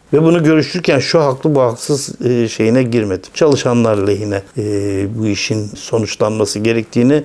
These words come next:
sizin ya da karşı tarafın, bizim tarafın, e, yanlış kelimeler kullanmasını bir sorun haline getirmemek gerektiğini, işin sendika,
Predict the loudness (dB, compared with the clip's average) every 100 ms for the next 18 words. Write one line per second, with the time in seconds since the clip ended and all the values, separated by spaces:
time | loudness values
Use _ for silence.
0 | -4 -6 0 2 4 6 4 4 0 0
1 | 0 -2 0 2 2 0 -2 2 0 2
2 | 2 2 0 -6 -6 0 2 2 2 2
3 | 2 0 0 2 2 2 0 -2 -2 0
4 | 0 -2 -4 -2 2 2 0 -4 0 0
5 | -2 -6 0 2 4 2 2 2 0 0
6 | -2 2 2 2 -2 0 0 0 -4 -4
7 | 2 0 0 -8 -6 -4 0 0 0 0
8 | 2 2 2 2 4 2